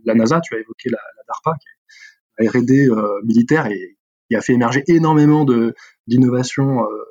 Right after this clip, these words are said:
technologiques dans le spatial. Et, euh, et donc, c'est, c'est très, enfin, il y a certains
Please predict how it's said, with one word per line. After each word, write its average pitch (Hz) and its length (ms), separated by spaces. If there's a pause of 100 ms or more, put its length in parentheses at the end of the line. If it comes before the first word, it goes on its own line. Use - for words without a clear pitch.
(260)
technologiques 117 560 (580)
dans 120 60
le 107 80
spatial. 147 460 (520)
Et, 151 220
euh, 123 640 (220)
et 147 80
donc, 165 140
c'est, 151 160
c'est 156 120
très, 190 160
enfin, 127 240 (280)
il 131 100
y 143 40
a 143 40
certains 196 500